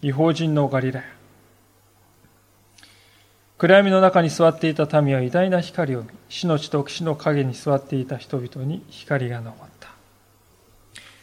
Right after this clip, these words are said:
これ、イザヤ書の九章の一節から二節に書かれている預言を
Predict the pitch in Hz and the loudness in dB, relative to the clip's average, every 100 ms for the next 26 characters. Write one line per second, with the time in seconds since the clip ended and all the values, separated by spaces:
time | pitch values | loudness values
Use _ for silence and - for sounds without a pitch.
0 | _ _ - 190 190 165 202 247 247 170 | _ _ -2 4 6 6 6 6 6 2
1 | - 233 - 185 160 156 226 220 190 160 | 2 0 2 2 2 0 -2 -2 2 2
2 | 170 190 170 151 151 165 151 147 139 139 | 0 -4 -4 -4 0 4 4 2 2 2
3 | 139 151 147 185 147 | 2 2 4 6 6